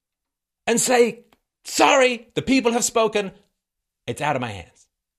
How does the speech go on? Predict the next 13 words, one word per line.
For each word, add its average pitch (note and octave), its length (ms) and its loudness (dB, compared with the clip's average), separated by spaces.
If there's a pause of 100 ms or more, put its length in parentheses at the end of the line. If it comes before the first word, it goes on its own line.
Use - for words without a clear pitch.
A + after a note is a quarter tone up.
Gotta F#2+ 160 -8
have B2+ 140 -12
the F3 60 -12
wall. D#3+ 360 -12 (1080)
No G#2+ 140 -10
daca. C3+ 380 -14 (1900)
Gotta D2+ 120 -16
limit F#2+ 220 -10
immigration. C#3 560 -14 (120)
The - 60 -20
people F#2+ 260 -12
have G2+ 80 -14
spoken. E2+ 320 -18